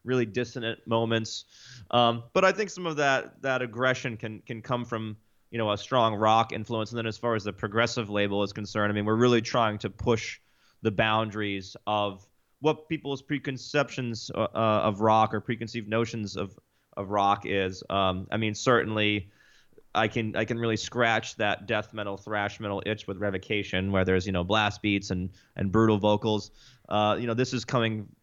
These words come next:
from a very, like, ins-, like, it's, it's, it's, it's inspired by bands like, you know, of that grunge era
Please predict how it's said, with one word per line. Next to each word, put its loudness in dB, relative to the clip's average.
from -2
a 0
very, 2
like, 0
ins-, -10
like, -6
it's, -12
it's, 0
it's, -2
it's -4
inspired 2
by 2
bands -4
like, -6
you -2
know, 4
of 0
that 2
grunge 2
era 2